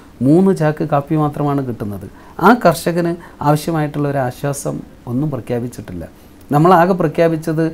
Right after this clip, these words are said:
ബാങ്ക് വായ്പകളുടെ മൊറട്ടോറിയം. മൊറട്ടോറിയം ക-, രണ്ടോ മൂന്നോ കൊല്ലത്തിന് പ്രഖ്യാപിച്ചതുകൊണ്ട് എന്ത് ഗുണമാണ് കർഷകനുള്ളത്? ഒരു ഗുണവുമില്ല. കാരണം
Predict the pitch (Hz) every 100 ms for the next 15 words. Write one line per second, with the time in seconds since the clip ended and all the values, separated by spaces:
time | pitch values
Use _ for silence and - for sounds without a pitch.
0 | - - 107 135 156 165 156 147 - 147
1 | 143 143 131 127 127 139 127 92 - -
2 | - 117 127 151 165 165 165 165 151 135
3 | 139 135 131 143 165 156 147 165 156 139
4 | 156 156 165 151 135 147 143 143 147 151
5 | 131 139 143 151 139 - - - - -
6 | - 135 151 147 143 143 139 139 - -
7 | - 147 185 190 190 175 135 - - -
8 | 131 139 156